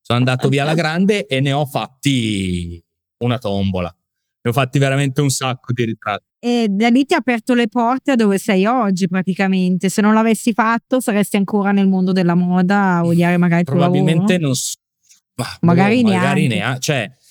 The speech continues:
Speaker 1: probabilmente sarei nel mondo della moda di basso livello, no? Con, lavorare con piccoli brand, con piccoli budget,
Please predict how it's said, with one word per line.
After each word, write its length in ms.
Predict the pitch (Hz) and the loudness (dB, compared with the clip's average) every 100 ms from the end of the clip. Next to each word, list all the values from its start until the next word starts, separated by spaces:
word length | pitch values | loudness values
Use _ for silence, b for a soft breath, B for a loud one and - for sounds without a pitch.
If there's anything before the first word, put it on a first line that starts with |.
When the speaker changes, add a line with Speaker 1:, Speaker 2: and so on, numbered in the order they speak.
| b | b
Speaker 1:
probabilmente 520 | 151 170 175 202 190 | 0 2 2 0 0
sarei 340 | 208 139 135 170 | -2 -2 -2 0
nel 160 | 160 | 2
mondo 340 | 143 147 175 175 | 2 2 2 2
della 200 | 151 135 | 0 0
moda 880 | 135 143 147 160 151 120 113 110 107 | 0 -2 -2 -2 -2 -4 -4 -4 -6
di 120 | 107 | -4
basso 340 | 101 110 - | -4 -4 -4
livello, 580 | 120 107 135 131 101 95 | -4 0 -2 -2 -4 -4
no? 380 | 98 127 107 90 | -2 -2 -2 -6
Con, 200 | - 98 | -6 -4
lavorare 460 | 98 98 107 110 110 | -2 -2 -2 -4 -4
con 220 | - 101 | -4 -6
piccoli 360 | - 101 120 123 | -6 -6 -2 -2
brand, 600 | 123 131 143 139 123 117 | -2 -2 -2 0 0 -2
con 160 | 117 107 | -4 -6
piccoli 340 | 113 - 131 | -6 -2 -2
budget, 680 | 135 123 123 120 113 135 | 0 -2 -2 -4 -2 -2